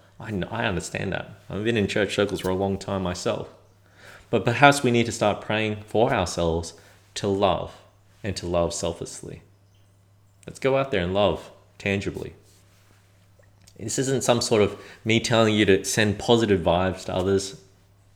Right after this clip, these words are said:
It's doing something in action. Let's love in action. You know, this isn't some sort of "I love everyone and everything" sort of thing. Everything is awesome. It's not that superficial or passive love,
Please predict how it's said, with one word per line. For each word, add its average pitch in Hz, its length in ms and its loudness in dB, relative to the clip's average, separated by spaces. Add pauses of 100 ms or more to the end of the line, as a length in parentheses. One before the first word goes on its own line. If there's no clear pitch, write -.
(640)
It's - 180 -8
doing 127 260 2
something 85 480 -2 (300)
in 92 120 -4
action. - 360 -6 (220)
Let's - 200 -8
love 98 180 2
in 87 80 -2
action. - 340 -10 (1040)
You 110 100 -4
know, 104 140 0
this 113 140 0
isn't 120 240 0
some 110 160 -2
sort 101 180 2
of 95 60 4
"I 95 100 6
love 101 220 6
everyone 92 300 2
and 85 100 2
everything" 90 420 0
sort 92 180 -2
of 87 100 -4
thing. 90 260 -2 (320)
Everything 95 300 2
is 87 100 2
awesome. 90 440 0 (540)
It's - 180 -2
not 120 100 0
that 110 160 0
superficial 98 840 2
or 92 220 0
passive 95 380 0
love, - 320 -4